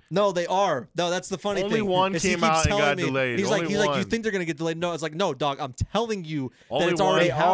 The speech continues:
Speaker 1: happened."
Speaker 2: Only
Speaker 3: It's
Speaker 2: one
Speaker 3: already,
Speaker 2: got
Speaker 1: Wait, it's
Speaker 2: delayed.
Speaker 1: about
Speaker 3: they've
Speaker 1: only
Speaker 3: already
Speaker 1: one.
Speaker 3: pushed them back.
Speaker 2: Beyond the Spider-Verse got indefinitely delayed.
Speaker 1: Kraven the Hunter's delayed till twenty twenty-four.
Speaker 2: I thought you said that it wasn't gonna get delayed. It was, or it might get delayed.
Speaker 1: No, it's delayed. Twenty. It's in
Speaker 2: They said
Speaker 1: April
Speaker 2: it?
Speaker 1: now. Yeah, it's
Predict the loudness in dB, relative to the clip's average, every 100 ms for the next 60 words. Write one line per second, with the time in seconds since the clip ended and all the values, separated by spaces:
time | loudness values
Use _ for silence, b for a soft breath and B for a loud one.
0 | 4 0 -4 -4 -4 0 0 0 0 0
1 | -2 0 0 4 4 4 2 2 0 -2
2 | -4 0 2 2 -2 -4 -10 -6 -2 -2
3 | -4 -6 -6 -8 -6 -8 -8 -8 -12 -10
4 | -6 0 0 0 -2 -2 -2 -4 -4 -2
5 | -2 -2 -4 -8 _ _ -6 -4 -4 -4
6 | -4 -6 -4 -2 0 0 -4 -8 -2 -2
7 | 0 -2 -2 -4 -4 -4 -4 -4 -6 -6
8 | -8 -6 -8 -6 -4 -2 -2 -4 -6 -8
9 | -6 -6 -4 -6 -4 -8 -6 0 0 0
10 | -2 -2 -4 -2 -2 -4 -6 -6 -4 -4
11 | -2 0 2 2 0 -2 -6 -2 0 2
12 | 0